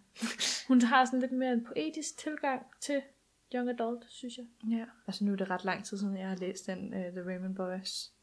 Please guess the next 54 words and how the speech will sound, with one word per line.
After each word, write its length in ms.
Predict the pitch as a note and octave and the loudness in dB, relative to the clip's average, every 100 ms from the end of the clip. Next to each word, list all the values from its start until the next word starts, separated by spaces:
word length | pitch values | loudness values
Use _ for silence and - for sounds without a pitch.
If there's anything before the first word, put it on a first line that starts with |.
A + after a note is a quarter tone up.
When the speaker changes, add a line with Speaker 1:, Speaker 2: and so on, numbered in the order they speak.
| - | -4
Speaker 2:
Men 100 | F#3+ | 0
Speaker 1:
Ja. 60 | |
Speaker 2:
jeg 100 | E3 | 2
husker 340 | F#3+ G#3 - D#4 | 2 -2 -2 -2
den 160 | C#4+ | 0
som 180 | A3+ G3 | -2 -4
god. 140 | F#3+ G#3 _ _ - - - - - A3 | -6 -10 _ _ -12 -10 -12 -10 -2 4
Speaker 1:
Men 100 | G#3+ | 6
det 20 | |
er 40 | |
heller 140 | A3+ B3 | 6 4
ikke 100 | A#3 | 2
rigtig 240 | G#3 - | 0 -2
den, 200 | G#3 - | -6 -4
jeg 60 | G3+ | -4
egentlig 420 | G#3 G#3+ G3 - _ _ | -2 -2 -2 -4 _ _
Speaker 2:
Nej, 160 | A#3 B3 | 8 10
nej, 260 | A3 F#3 F#3+ | 10 6 4
men, 180 | F#3+ | 0
Speaker 1:
Nej. 160 | F#3 G3+ | 2 2
Speaker 2:
men 160 | F#3+ F#3+ | 2 4
det 80 | |
er 40 | G#3 | 4
jo 80 | G#3 | 4
den 120 | G3 | 4
eneste, 300 | F#3 F#3+ F3+ | 2 0 -4
jeg 80 | F3+ | -4
har 80 | |
læst 220 | F3 - F#3+ | -4 -6 -4
af 60 | |
hende. 160 | F3 F3 | -4 -2
Speaker 1:
Ja. 60 | B3+ A3 - _ _ - | -6 -10 -18 _ _ 0
Du 60 | A#3 | 2
skal 200 | A#3+ A#3 | 4 4
læse 280 | C4+ C4+ | 4 2
en, 160 | D4 C#4 | -4 -2
øh, 140 | C4 | -2
serie, 300 | A#3+ C#4 C4 | 0 -2 -4
der 80 | B3+ - | -6 -4
hedder 220 | B3 A#3 A3+ - _ _ | 0 0 -2 -12 _ _
The 100 | A#3+ G#3+ A3+ | 2 2 2
Walls 380 | A#3+ C#4+ - - | 0 -2 -8 -6
of 100 | A#3 A#3+ | -6 2
Mercy 340 | A#3 A#3+ A#3+ C#4+ - | 4 4 2 -4 -8
Falls. 560 | A#3+ A#3 D4 - - - _ _ _ _ - | -8 -6 -8 -12 -14 -16 _ _ _ _ 0
Det 60 | |
er, 40 | B3+ | 2
fordi 220 | B3 B3+ | 4 2
hun 360 | A#3+ C4 A#3 - | 4 6 6 4
skrev 280 | - C4 B3 | 0 4 4
en 100 | B3 | 6
bog 120 | B3+ | 6
om 160 | A#3 A#3 | 8 6
varulve. 580 | G#3+ B3 C4 G#3 F#3+ | 8 8 8 6 4